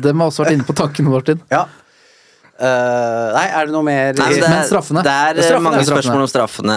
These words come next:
Speaker 3: eh, og
Speaker 1: La oss
Speaker 3: det
Speaker 1: snu
Speaker 3: var
Speaker 1: på det
Speaker 3: en,
Speaker 1: umiddelbart, da.
Speaker 3: en streng pekefinger her fra en lytter som mente, "Nå kan dere for en gangs skyld snakke om dommeravgjørelser", for det, vi er ikke så glad i det, noen av oss, tror jeg, men,
Speaker 2: Nei.
Speaker 3: eh, la oss ta,
Speaker 1: Jeg
Speaker 3: ta de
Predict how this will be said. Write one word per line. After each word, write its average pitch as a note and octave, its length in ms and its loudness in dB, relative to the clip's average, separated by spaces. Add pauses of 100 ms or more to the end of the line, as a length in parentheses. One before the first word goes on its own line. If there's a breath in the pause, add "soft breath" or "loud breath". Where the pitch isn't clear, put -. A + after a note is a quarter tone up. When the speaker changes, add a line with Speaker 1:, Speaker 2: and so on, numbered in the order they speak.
Speaker 3:
eh, A#2+ 340 0
og B2 60 2
Speaker 1:
La D3+ 80 2
oss B2+ 60 -2
Speaker 3:
det B2+ 100 2
Speaker 1:
snu B2+ 60 2
Speaker 3:
var B2 120 2
Speaker 1:
på - 60 0
det E3 60 4
Speaker 3:
en, E3+ 60 0
Speaker 1:
umiddelbart, D3+ 300 0
da. A2 220 -2
Speaker 3:
en C3 120 0
streng A2+ 460 -4
pekefinger A2 560 -2
her A#2 80 -2
fra A2 180 -2
en G#2+ 80 -2
lytter G#2+ 180 -4
som A2+ 120 0
mente, G#2+ 240 0
"Nå A2 100 -2
kan A2+ 120 -2
dere A2 120 -2
for C3 100 -2 (260)
en A2+ 460 -2
gangs C3+ 280 -2
skyld C3 400 -2
snakke - 320 -6
om A#2 220 0
dommeravgjørelser", G#2+ 680 -2
for - 140 -6
det, A2+ 300 0 (140)
vi A2+ 80 2
er - 100 0
ikke - 160 -12
så - 60 -6
glad G2 240 0
i G#2+ 40 -6
det, A2+ 140 -4
noen G#2+ 180 0
av G#2+ 80 0
oss, A2+ 60 -8
tror B2 180 0
jeg, F#3+ 80 -14
men, C#3 220 -2
Speaker 2:
Nei. B2+ 100 -2
Speaker 3:
eh, - 40 -4 (120)
la A2 160 2
oss A#2+ 140 -6
ta, G#2 160 0 (1040 loud breath)
Speaker 1:
Jeg C3+ 240 2
Speaker 3:
ta A#2+ 100 0
de C3+ 60 2